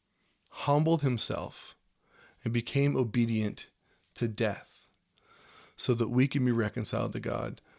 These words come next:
through the sacrifice of Jesus." Uh, th-, this, this reminder, uh, i-, is really just highlighted by Paul,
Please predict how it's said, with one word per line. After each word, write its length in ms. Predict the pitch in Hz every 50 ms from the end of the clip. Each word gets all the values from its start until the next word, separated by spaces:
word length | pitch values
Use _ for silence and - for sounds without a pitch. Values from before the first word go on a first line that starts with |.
| - - -
through 140 | - 117
the 100 | 110 107
sacrifice 540 | - - 113 101 101 107 107 113 110 101 -
of 80 | 110 104
Jesus." 580 | - - - - 101 95 - - - - - - - _ - _ _ _ _ _ _ _ _ _ _ _ _ _ _ _ - - - - _ - - - - - - - _ _ _ -
Uh, 300 | 127 123 120 120 120 - - _ _ - 120
th-, 160 | 123 151 143
this, 400 | 139 156 170 160 - - - -
this 320 | - 135 131 135 - - -
reminder, 680 | 143 135 139 135 139 147 143 139 135 131 131 123 123 _ _ _ - - - - - - - _ _ _
uh, 280 | - 117 117 113 113 - - -
i-, 180 | 135 127 127 - -
is 220 | 135 131 123 120
really 280 | 120 131 147 151 160 156
just 220 | 143 139 131 -
highlighted 480 | - - 127 131 143 147 143 139 135 120
by 140 | 123 113 110
Paul, 580 | - - - 117 117 117 113 113 113 - -